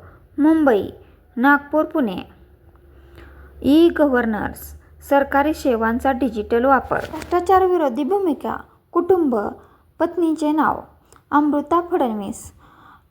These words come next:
बँक ऑफ इंडियामध्ये अधिकारी, गायिका आणि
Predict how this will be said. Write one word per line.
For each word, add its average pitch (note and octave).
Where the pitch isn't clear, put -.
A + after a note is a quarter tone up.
बँक D#4
ऑफ C#4
इंडियामध्ये C4+
अधिकारी, C4
गायिका C4
आणि B3+